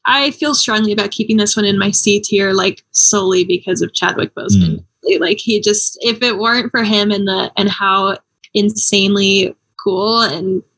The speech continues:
Speaker 1: his performance was in this movie and impressive, then it would be in my D tier for sure, because just as a movie, it was, like, structured so poorly.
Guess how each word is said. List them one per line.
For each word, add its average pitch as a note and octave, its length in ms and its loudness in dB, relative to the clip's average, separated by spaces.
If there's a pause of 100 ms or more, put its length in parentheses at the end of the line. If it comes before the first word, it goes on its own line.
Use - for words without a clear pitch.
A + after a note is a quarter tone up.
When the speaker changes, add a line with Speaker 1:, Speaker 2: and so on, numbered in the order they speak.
Speaker 1:
his A3 160 2
performance G#3+ 500 0
was A3 380 0
in G#3+ 180 -2
this G#3+ 160 0
movie A3 180 2
and G3 100 0
impressive, G3+ 640 -2 (420)
then A3 160 0
it G3+ 100 0
would G3 160 -2
be G3 100 0
in G3 80 0
my G3 120 2
D G3+ 140 0
tier G3+ 200 0
for - 120 0
sure, G3 320 0
because G#3+ 340 0
just G3+ 140 0
as F#3 200 0
a F#3+ 40 0
movie, F#3 300 0
it F#3 80 -2
was, G3+ 180 0
like, F3+ 140 0
structured F#3+ 600 0
so F#3 500 0
poorly. A3+ 540 -2